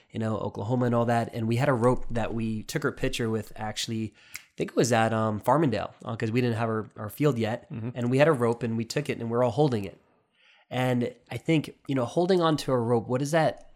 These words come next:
Speaker 1: what does that mean? Like, in a family, in a relationship, in, uh, sports. I know your season that with, you know, this past year with N Y T, thirty-seven fifteen, you all hold up the rope. So what is, you know, two more questions, we're done. What does holding on to a rope, you think, in life mean?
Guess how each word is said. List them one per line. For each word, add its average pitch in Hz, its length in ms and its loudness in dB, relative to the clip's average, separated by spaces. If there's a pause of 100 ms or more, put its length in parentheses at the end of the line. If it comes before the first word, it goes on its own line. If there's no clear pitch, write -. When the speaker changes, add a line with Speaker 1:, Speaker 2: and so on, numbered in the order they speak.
(140)
Speaker 1:
what 131 140 -8
does 196 100 -4
that 147 180 2
mean? 120 280 0
Like, 110 160 -4
in 113 60 -2
a 110 60 -4
family, 113 560 0
in 110 80 -6
a 107 40 -4
relationship, 110 800 -2
in, 113 300 -4
uh, 104 200 -6
sports. - 640 -2
I - 40 -4
know 117 260 0 (380)
your 113 460 2
season 131 380 4
that 113 160 -2
with, 113 340 -4
you 123 140 -4
know, 117 60 -2
this 113 120 -4
past 120 340 0
year 127 120 0
with 110 120 -4
N 117 140 -2
Y 113 260 -2
T, 127 340 -2
thirty-seven 120 440 -2
fifteen, 120 400 -4
you 113 120 0
all 113 120 0
hold 110 220 -4
up 107 140 -8
the 107 100 -6
rope. 117 200 -4
So 120 120 -2
what 135 160 0
is, 156 180 0 (600)
you 123 80 0
know, 113 40 0
two 151 160 2
more 165 100 4
questions, 131 320 0
we're 117 60 -2
done. 117 240 0
What 131 80 0
does - 120 0
holding 135 300 0
on 117 120 0
to - 120 -6
a 110 40 -2
rope, 104 340 -4
you 107 80 -10
think, 107 180 -8
in 104 100 -6
life 87 400 -8 (320)
mean? 101 280 -8